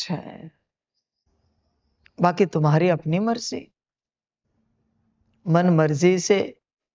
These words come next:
करने वाले थोड़े दिनों के बाद मन मर्जी से किसी और को चलाते हैं, पर जो अपने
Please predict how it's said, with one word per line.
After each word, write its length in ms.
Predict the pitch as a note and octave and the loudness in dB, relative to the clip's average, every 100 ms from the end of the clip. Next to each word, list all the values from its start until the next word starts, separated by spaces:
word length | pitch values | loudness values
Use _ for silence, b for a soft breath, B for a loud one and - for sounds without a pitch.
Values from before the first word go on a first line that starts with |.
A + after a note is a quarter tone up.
| _ _ | _ _
करने 420 | E3+ D#3+ F3+ A#3+ B3 | 0 2 2 2 4
वाले 520 | G3+ F3+ G#3 G3+ D#3+ - _ _ _ _ _ _ _ - | 2 2 -2 -4 -6 -10 _ _ _ _ _ _ _ -2
थोड़े 240 | A3 A#3+ | 2 4
दिनों 320 | G#3 F#3 F3+ F#3 | 4 4 2 2
के 160 | G#3 | 0
बाद 300 | G3+ G#3+ A3+ A3 | 2 2 0 0
मन 220 | C4 C4+ | 2 4
मर्जी 400 | A3 E3+ D#3+ E3 | 4 2 2 0
से 180 | D#3+ G3 | 2 0
किसी 280 | A3+ G#3+ B3+ | 0 2 4
और 260 | C#4 D4+ | 4 4
को 120 | C4+ C#4+ | 2 2
चलाते 500 | B3+ G#3 G3+ F#3+ A3+ | 4 4 2 -2 -6
हैं, 220 | - A3 - _ _ _ _ _ _ _ _ _ _ _ _ - | -8 -14 -20 _ _ _ _ _ _ _ _ _ _ _ _ -4
पर 100 | F#3 | 0
जो 200 | F3+ B3+ | 4 4
अपने 360 | A#3+ A#3+ A3+ | 2 2 2